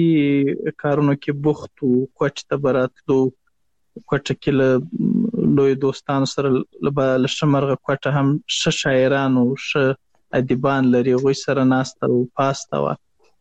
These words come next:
او بیا ګرد جنګل کې هماغه لومړنۍ ګڼې همالته را شروع سوې. هماغه په ګرد جنګل کې هم هماغه د ملګرو په واسطه، د چندې په واسطه،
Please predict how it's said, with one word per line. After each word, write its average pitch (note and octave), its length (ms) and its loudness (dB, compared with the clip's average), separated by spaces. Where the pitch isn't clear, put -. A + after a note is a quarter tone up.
او C#3+ 180 2
بیا D#3+ 200 0
ګرد D#3+ 200 -2
جنګل E3 380 0
کې F3+ 160 -4
هماغه E3 360 0
لومړنۍ E3 440 2
ګڼې E3 320 0
همالته F3+ 380 -2
را E3 140 2
شروع D#3+ 380 0
سوې. D#3+ 360 -2
هماغه G3+ 420 0
په F3+ 120 2
ګرد F3 180 0
جنګل G3 380 0
کې G#3 120 -6
هم G3+ 100 2
هماغه G3+ 280 0
د F#3 100 -2
ملګرو G3+ 500 2
په F3+ 140 -10
واسطه، C#3+ 440 -2
د D3 80 0
چندې F3 440 2
په F#3 180 -6
واسطه، C#3 480 -2